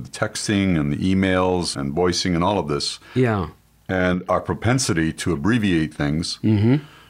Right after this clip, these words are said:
Speaker 1: for the purpose of creating context with reduced content.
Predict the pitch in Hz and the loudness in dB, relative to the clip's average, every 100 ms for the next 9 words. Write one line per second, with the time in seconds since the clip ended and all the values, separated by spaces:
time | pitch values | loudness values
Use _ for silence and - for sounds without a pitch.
0 | _ 92 80 - 90 - 80 - 82 71 | _ -4 -2 0 0 0 -2 0 0 0
1 | 67 - 101 113 123 117 - 117 113 123 | -6 -4 0 2 2 0 0 0 0 -2
2 | 123 - 95 80 85 82 101 - - 101 | -2 -2 -4 0 0 0 0 -2 -2 0
3 | 98 - 107 131 | 0 0 -2 -2